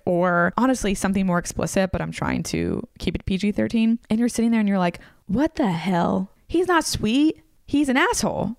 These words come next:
And I'm saying him, but this goes, it could be a girl that does this too. And, and we start to confuse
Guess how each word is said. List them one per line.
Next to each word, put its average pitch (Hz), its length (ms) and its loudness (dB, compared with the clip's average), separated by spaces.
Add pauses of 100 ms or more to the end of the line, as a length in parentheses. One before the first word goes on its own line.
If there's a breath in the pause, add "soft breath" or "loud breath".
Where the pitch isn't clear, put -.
(140)
And 214 340 0
I'm 226 280 0
saying 233 420 2
him, 175 440 0
but 165 340 -2 (440 loud breath)
this 220 140 0
goes, 220 240 0
it - 80 -12
could 208 120 -2
be 214 80 2
a 190 60 0
girl 190 240 2
that 185 100 -4
does 160 200 -2
this - 160 -4
too. 170 320 -2
And, 165 280 0
and 170 340 0 (180)
we 269 460 2
start 269 460 0
to 247 160 -2
confuse 226 1200 0